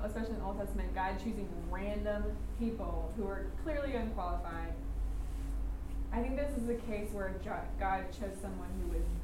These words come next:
deeply qualified, who was maybe not yet prepared, 'cause she was young,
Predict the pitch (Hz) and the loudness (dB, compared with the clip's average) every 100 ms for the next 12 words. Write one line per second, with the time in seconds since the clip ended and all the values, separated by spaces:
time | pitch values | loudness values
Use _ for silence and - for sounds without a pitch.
0 | - - - - - - - - - - | -2 -2 -4 -4 -2 -2 0 0 0 2
1 | - - - - - - - - - - | 2 0 -4 -6 -4 -4 -4 -4 -4 -4
2 | - 196 190 185 180 - - - 220 220 | -2 0 2 0 -2 -4 -4 -2 0 2
3 | 233 240 214 208 214 190 127 - - - | 2 2 2 0 2 2 2 -2 -2 -4
4 | - 214 139 - - - - - - - | -2 -2 0 0 2 2 2 0 -6 -4
5 | 175 170 - 139 - | -2 0 0 -2 -2